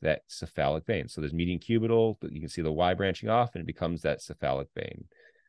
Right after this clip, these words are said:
Um, so that's gonna be one of the veins that we can look for and we can target when we do our, our ultrasound guided vascular access, right? Here's the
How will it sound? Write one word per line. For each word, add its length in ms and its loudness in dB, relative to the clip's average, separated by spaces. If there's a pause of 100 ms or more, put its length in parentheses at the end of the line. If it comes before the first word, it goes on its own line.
(160)
Um, 400 0 (840)
so 140 0
that's 200 6
gonna 160 2
be 320 2 (300)
one 240 6
of 80 6
the 80 6
veins 240 4
that 100 -4
we 80 0
can 140 -4
look 240 2
for 240 2
and 100 4
we 60 2
can 140 0
target 540 4
when 200 -2
we 100 2
do 220 4
our, 480 4
our 160 0
ultrasound 340 0
guided 260 0
vascular 480 -2
access, 600 -8
right? 200 -2 (920)
Here's 160 2
the 100 -4